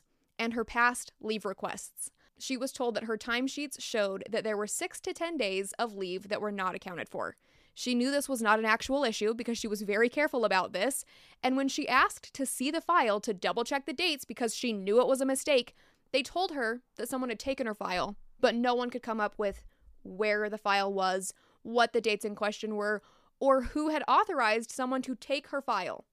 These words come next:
Other colleagues had encouraged her not to fight this because the higher-ups were already breathing down her neck, and it would only make things worse. It was so obvious that they were looking for any tiny little excuse that could justify them completely firing her and sending her back to the U S.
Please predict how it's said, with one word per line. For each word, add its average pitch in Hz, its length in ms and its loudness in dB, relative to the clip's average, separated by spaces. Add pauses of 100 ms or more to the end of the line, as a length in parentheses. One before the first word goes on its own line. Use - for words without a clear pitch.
(120)
Other 254 280 4
colleagues 247 680 0
had 220 180 0
encouraged 208 460 -4
her 214 120 -6
not 202 200 -2
to - 80 -12
fight 214 320 0
this 294 200 0
because 226 360 -2
the 214 140 -6
higher-ups 294 560 -2
were 240 180 -4
already 294 300 0
breathing 220 360 -4
down 208 220 0
her 202 140 -8
neck, 208 340 -2 (340)
and 262 160 2
it 262 60 0
would 277 140 4
only 254 240 2
make 208 200 -4
things 202 280 -6
worse. 185 420 -6 (400)
It 330 160 -2
was 320 180 4
so 247 500 4
obvious 214 640 -2 (120)
that 220 160 -4
they 220 100 6
were 214 140 2
looking 226 360 -4
for 226 220 -2 (100)
any 427 300 -4 (100)
tiny 453 460 -2 (140)
little 370 220 -2
excuse 247 680 -4 (400)
that 254 140 0
could 254 100 0
justify 220 400 0
them 202 220 0
completely 220 440 -6
firing 202 380 -2
her 202 240 -2
and 208 180 -6
sending 196 220 -4
her 208 100 -6
back 180 200 0
to 175 100 -18
the 175 80 -10
U 139 120 -6
S. - 300 -8